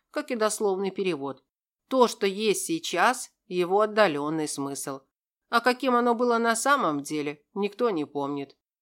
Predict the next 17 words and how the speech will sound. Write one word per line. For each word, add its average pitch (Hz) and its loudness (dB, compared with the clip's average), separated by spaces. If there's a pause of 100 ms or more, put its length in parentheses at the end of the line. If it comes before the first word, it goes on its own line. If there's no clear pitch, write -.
(120)
Но 190 2
вы 196 4
связаны 160 2
с - -8
пророчеством, 143 -2
хотелось 220 2
бы 170 -2
мне 180 0
или 151 0
вам 151 2 (100)
того 170 2
или 139 -4
нет». 135 -10 (600)
«И 226 -2
каким 233 0
же 185 -4
образом?» 196 -2